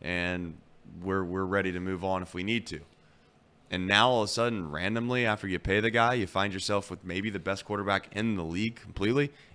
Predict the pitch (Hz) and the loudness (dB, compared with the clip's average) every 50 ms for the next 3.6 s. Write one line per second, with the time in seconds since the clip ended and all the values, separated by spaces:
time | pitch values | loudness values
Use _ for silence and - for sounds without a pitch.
0 | - - 107 113 123 135 147 147 - - - - - _ _ _ _ - - 80 | 0 4 8 8 8 8 6 2 -6 -12 -20 -20 -20 _ _ _ _ -20 -14 -6
1 | - 104 101 101 101 90 - - 98 107 110 104 92 - - - 104 92 90 80 | -2 0 2 4 4 4 2 2 0 2 4 4 2 0 -2 -6 -6 -4 -4 -4
2 | 82 78 76 - - 92 101 107 101 87 - 82 80 - 82 73 92 98 95 90 | -4 -4 -4 0 2 2 4 4 2 0 -2 -2 -2 -2 -4 0 0 2 0 0
3 | 87 - 131 135 127 113 104 - - - - | 0 0 2 4 4 4 2 -2 -6 -8 -8